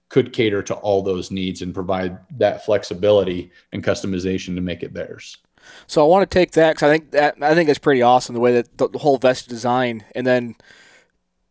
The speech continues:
Speaker 2: take that a step further, 'cause you've been using this thing not just for uplands, but you've recently been doing some turkey hunting with your vest as well.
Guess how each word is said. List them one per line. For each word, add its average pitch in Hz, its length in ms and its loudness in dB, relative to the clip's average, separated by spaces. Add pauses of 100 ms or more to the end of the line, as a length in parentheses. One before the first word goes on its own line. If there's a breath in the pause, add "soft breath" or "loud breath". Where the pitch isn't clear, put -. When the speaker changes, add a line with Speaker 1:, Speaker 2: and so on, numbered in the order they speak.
(560)
Speaker 2:
take 160 160 0
that 156 120 2
a 135 60 0
step - 260 2
further, 165 440 6
'cause 135 640 2 (100)
you've 143 240 -2
been 233 160 0
using 165 240 0
this 160 160 2
thing 143 260 2
not 156 240 2
just 156 220 -6
for 120 180 -6
uplands, 127 540 0
but - 320 2
you've 156 180 -8
recently 170 320 0
been 143 120 0
doing 147 200 2
some 131 160 -10
turkey 214 280 0
hunting 117 200 -4
with 113 120 -2
your 110 100 -8
vest 107 320 -4
as 120 40 -10
well. 143 380 -2